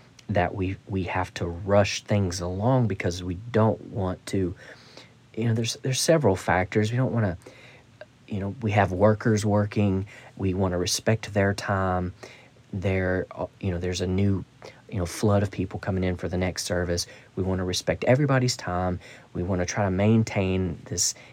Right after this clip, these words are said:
you know, friendly atmosphere. But I think we do ourselves a disservice in gathering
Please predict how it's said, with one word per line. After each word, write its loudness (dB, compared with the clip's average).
you -2
know, 0
friendly 0
atmosphere. 2
But 0
I 2
think 2
we 8
do 4
ourselves 2
a -6
disservice -2
in -4
gathering 0